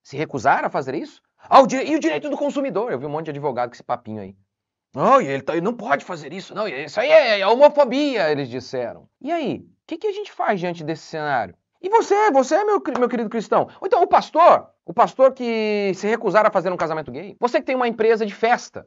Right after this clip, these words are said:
e você se recusar a fazer um casamento e prestar um serviço pra um casamento gay. E aí,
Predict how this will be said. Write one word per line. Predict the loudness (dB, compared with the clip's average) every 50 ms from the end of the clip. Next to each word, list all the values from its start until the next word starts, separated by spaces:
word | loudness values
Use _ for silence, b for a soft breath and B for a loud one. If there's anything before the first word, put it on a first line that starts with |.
| _
e | -4 -2
você | -2 -2 -2 -2
se | -4 -4
recusar | -4 -4 -4 -2 2 4 6 6 6 6
a |
fazer | 4 2 0 0 0 0 0 0 0
um | -2 -4 -6
casamento | -4 -2 0 0 0 0 -2 -2 -2 -4 -4 -4 -4
e | -4
prestar | -2 -2 -4 -2 0 0 0
um | 0
serviço | -2 -6 -6 -4 -6 -6 -8
pra | -8 -6
um |
casamento | -4 -4 -4 -4 -4 -6 -8 -8
gay. | -8 -6 -6 -6 -4
E | 0 0
aí, | 0 0 0 -4